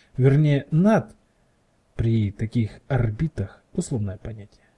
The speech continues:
Дальнейшее вы можете додумать. Демьянов между делом подумал о личной боли этого человека.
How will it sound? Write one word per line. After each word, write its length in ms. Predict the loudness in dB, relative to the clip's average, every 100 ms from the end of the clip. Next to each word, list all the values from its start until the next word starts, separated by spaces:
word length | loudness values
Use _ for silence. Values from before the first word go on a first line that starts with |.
| _ _ _ _ _ _ _
Дальнейшее 600 | -2 0 0 -2 -6 -12 -12 -8
вы 160 | -4 -2
можете 360 | -4 -8 -10
додумать. 340 | -10 -10 -14 -20 _ _ _ _ _ _ _ -4
Демьянов 500 | 0 2 0 -2 -4
между 260 | -6 -4
делом 460 | -4 -4 -4 -8 -16 _ _
подумал 440 | -10 -4 -2 2
о 40 | 2
личной 420 | 0 -2 -4 -4
боли 400 | -4 -6 -4 -6
этого 220 | -8 -10
человека. 580 | -8 -6 -6 -6 -10